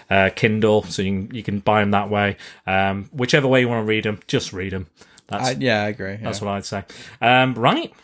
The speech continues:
Speaker 1: what about your number three, Dennis?
Speaker 2: My, my number three, I'm not gonna go into too much detail about.
Speaker 1: Okay.
Speaker 2: Because I think I'd ruin it.
Speaker 1: Yeah.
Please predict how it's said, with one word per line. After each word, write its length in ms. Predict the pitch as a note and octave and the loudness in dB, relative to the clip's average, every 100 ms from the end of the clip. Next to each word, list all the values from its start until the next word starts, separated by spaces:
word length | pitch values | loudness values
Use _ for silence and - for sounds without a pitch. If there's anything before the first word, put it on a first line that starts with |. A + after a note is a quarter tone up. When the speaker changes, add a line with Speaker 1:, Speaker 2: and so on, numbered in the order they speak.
| _ - | _ -4
Speaker 1:
what 200 | C#3+ F3 | 0 2
about 300 | F3+ F3+ D#3+ | 4 2 2
your 120 | E3 | 0
number 160 | E3 C#3+ | 2 -2
three, 240 | - D3+ | -2 0
Dennis? 400 | F#3 F2 - - - | 0 -4 -6 -8 -2
Speaker 2:
My, 300 | D#3+ F3+ F3+ | 2 2 0
my 140 | F3 F3 | -2 0
number 280 | F#3 G3+ G3 | 0 0 0
three, 360 | - E3+ C#3 | 2 2 4
I'm 260 | A#2 C3 D3 | 2 2 4
not 240 | E3+ - | 4 2
gonna 160 | D3 C#3+ | 0 2
go 100 | C#3+ | 2
into 160 | C3 - | 0 0
too 120 | C3+ | 0
much 200 | C3 A2+ | 0 2
detail 480 | C3+ B2+ B2+ A2 G#2+ | 0 2 2 2 2
about. 460 | G#2 G2+ G2+ - | 2 0 -2 -4
Speaker 1:
Okay. 240 | A#2+ - F#2+ | -4 -4 0
Speaker 2:
Because 360 | C3+ B2+ A2+ - - _ | 2 4 2 -4 -14 _
I 60 | G2+ | -4
think 200 | C3+ A2+ | -2 -2
I'd 120 | G#2+ | -2
ruin 300 | A2 A2 A2 | 0 2 0
it. 140 | G#2+ - _ - | -2 -8 _ 0
Speaker 1:
Yeah. 180 | G2 | 0